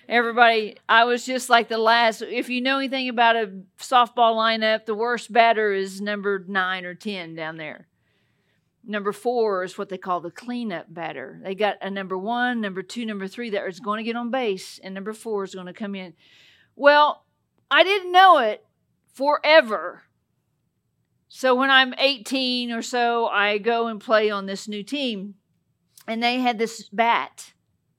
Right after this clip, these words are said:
this bat that was a two, two or three hundred dollar bat. I know it sounds crazy, but it weighed practically nothing.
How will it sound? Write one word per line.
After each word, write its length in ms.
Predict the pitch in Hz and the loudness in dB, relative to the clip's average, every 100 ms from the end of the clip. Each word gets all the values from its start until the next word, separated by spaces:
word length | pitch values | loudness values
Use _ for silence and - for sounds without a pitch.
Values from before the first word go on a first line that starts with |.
| _ _ _ _ - | _ _ _ _ -10
this 220 | 208 - | -8 -8
bat 380 | 190 208 196 - | -2 0 0 -2
that 100 | 190 | -4
was 140 | 196 | -6
a 60 | 202 | -10
two, 580 | - 233 247 233 208 - | -14 -12 -10 -10 -12 -14
two 140 | - | -12
or 60 | 226 | -12
three 160 | 214 214 | -10 -10
hundred 160 | 202 | -8
dollar 200 | 185 180 | -6 -8
bat. 440 | 170 175 165 143 - | -6 -6 -6 -10 -14
I 80 | 180 | -16
know 160 | 175 | -14
it 80 | 156 | -16
sounds 240 | - 170 | -16 -18
crazy, 400 | - 185 170 170 - _ - - _ _ _ _ _ _ _ _ _ _ _ | -14 -12 -12 -14 -18 _ -20 -20 _ _ _ _ _ _ _ _ _ _ _
but 360 | 208 262 269 - _ | 2 4 4 2 _
it 260 | 277 269 247 | 4 4 4
weighed 600 | 233 269 285 285 285 - _ - | 2 6 6 6 0 -8 _ -6
practically 560 | 277 262 262 254 240 | -4 -4 -6 -6 -4
nothing. 580 | 214 214 220 214 165 160 | -2 -2 -2 -6 -14 -16